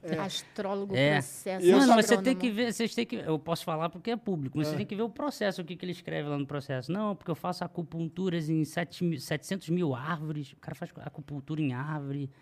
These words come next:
Speaker 1: Que doideira.
Speaker 3: Já plantei não sei quantas milhões de árvores no mundo inteiro, que não sei o quê, etc. Cara, é, enfim.
Speaker 1: Então, e comigo isso aconteceu outro dia? Eu
Speaker 3: Me
Speaker 1: postei
Speaker 3: pedindo dez mil reais.
Speaker 1: Dez mil. Eu postei no,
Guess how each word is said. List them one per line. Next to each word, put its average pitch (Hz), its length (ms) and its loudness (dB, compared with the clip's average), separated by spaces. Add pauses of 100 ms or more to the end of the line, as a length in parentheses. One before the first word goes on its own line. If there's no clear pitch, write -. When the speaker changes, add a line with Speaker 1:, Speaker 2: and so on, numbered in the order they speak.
(240)
Speaker 1:
Que 110 80 -12
doideira. 104 460 -12
Speaker 3:
Já 185 140 4
plantei 180 440 2
não 170 80 0
sei 196 220 -2
quantas 180 380 -2
milhões 165 480 0
de 131 100 0
árvores 139 420 0
no 135 80 2
mundo 139 200 2
inteiro, 127 680 -2
que - 120 -14
não 127 100 -6
sei 135 160 -6
o 131 40 -8
quê, 120 440 -6
etc. 110 240 -12
Cara, 175 300 -4
é, 139 320 -4 (680)
enfim. 139 60 -2 (140)
Speaker 1:
Então, 139 180 0
e 139 40 -6
comigo 170 320 2
isso 185 120 0
aconteceu 160 480 0
outro 139 200 -2
dia? 170 320 0 (400)
Eu 131 120 -6
Speaker 3:
Me 165 100 4
Speaker 1:
postei 208 180 4
Speaker 3:
pedindo 202 280 4
dez 240 200 6
mil 240 140 2
reais. 156 420 -4
Speaker 1:
Dez 139 300 -2
mil. 180 180 -4
Eu 147 120 0
postei 165 480 0
no, 151 640 -2